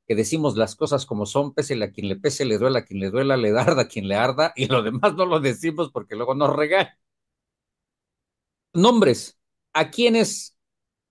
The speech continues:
vio usted allí de los que han lucrado, de los que se aprovechan?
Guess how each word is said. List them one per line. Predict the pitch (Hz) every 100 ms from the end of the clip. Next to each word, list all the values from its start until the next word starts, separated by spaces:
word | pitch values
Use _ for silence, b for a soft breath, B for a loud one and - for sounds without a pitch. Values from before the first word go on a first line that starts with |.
| _ _
vio | 151 208
usted | 196 - 190
allí | 151 156 202 202
de | 131 123
los | 120 117
que | -
han | 160 165
lucrado, | 120 110 151 156 165 156
de | 135
los | 110 107
que | -
se | 101 107
aprovechan? | - 107 135 160 - 160